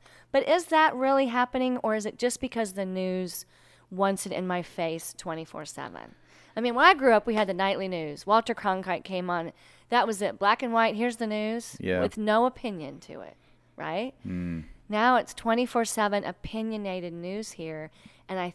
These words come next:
Speaker 1: think it's driving a lot of anger and separation with our population.
Speaker 2: Yeah, definitely. I th-, I, I, it, this for me is an interesting topic 'cause I, I,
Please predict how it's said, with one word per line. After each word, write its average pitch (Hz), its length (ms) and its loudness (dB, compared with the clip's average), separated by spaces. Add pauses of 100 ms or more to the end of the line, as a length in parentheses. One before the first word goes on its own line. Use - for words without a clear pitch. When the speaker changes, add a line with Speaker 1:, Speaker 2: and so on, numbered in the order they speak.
Speaker 1:
think 220 240 -4
it's - 140 -8
driving 175 680 -2
a 165 80 -4
lot 160 340 0
of 165 200 -4
anger 160 420 -6
and 151 240 -8
separation 151 640 -12
with 143 180 -14
our 135 280 -12
population. - 680 -16 (840)
Speaker 2:
Yeah, 139 240 6
definitely. 127 440 4
I 127 80 8
th-, - 140 -8
I, 143 40 6
I, 143 380 -2 (160)
it, - 260 -8
this 143 220 2
for 160 180 0
me 139 140 4
is 135 140 4
an 135 60 -2
interesting 127 380 0
topic 120 320 0
'cause 120 140 2
I, 117 200 4 (2000)
I, 123 300 -2